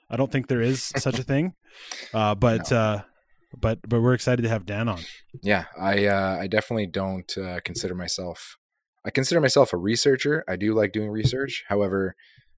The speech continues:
Speaker 2: when it comes to conspiracies, I usually just, like, kinda graze over the, the bullet points and, you know, whether I believe the, if it's got good solid information or good solid proof one way or the other, that's kinda how I base my opinion. So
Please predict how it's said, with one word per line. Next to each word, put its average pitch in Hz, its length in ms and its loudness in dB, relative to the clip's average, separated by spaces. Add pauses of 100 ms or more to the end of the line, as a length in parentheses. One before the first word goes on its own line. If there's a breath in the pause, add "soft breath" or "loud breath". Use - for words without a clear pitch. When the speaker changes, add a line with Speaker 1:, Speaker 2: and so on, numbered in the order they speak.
(180)
Speaker 2:
when 98 100 -6
it 98 60 -6
comes 104 200 -2
to 90 80 -8
conspiracies, 95 920 -4
I 92 100 -6
usually 92 360 -6
just, 90 240 -6
like, 82 340 -10
kinda 85 220 -6
graze 85 360 -2
over 85 280 -6
the, 76 260 -10 (360)
the 87 80 -10
bullet 92 260 0
points 110 420 -6 (540 soft breath)
and, 85 460 -10 (500)
you 95 100 -6
know, 82 180 -8 (160)
whether 95 300 -2
I 87 60 0
believe 90 380 -4
the, 87 300 -4
if - 100 -6
it's 95 100 -8
got 101 220 0
good 98 160 0
solid 95 320 -2
information 92 520 -6
or 82 80 -8
good 85 200 -8 (180)
solid 95 300 -4
proof - 280 -6
one 92 140 -6
way 92 100 -4
or 90 120 -2
the 87 160 -6
other, 113 220 -2 (280 loud breath)
that's - 120 -14
kinda 120 180 0
how 117 120 2
I 110 40 2
base 107 260 0
my 110 100 -2
opinion. 101 400 -8 (300 loud breath)
So 98 300 2